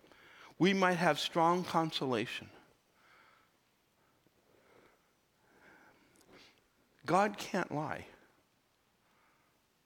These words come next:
I, I had a pastor friend who said, "Well, I don't believe that because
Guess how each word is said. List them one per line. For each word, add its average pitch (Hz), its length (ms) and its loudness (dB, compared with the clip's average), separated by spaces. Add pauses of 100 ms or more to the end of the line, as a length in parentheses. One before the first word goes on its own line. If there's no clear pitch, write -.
(540)
I, 117 240 -4
I 117 100 2
had 123 220 0
a 104 120 0
pastor 123 680 -2
friend 113 340 0
who 120 140 -2
said, 110 300 0 (260)
"Well, 143 260 2
I 175 120 -2
don't 240 200 0
believe 180 380 0
that 135 340 0
because 139 540 0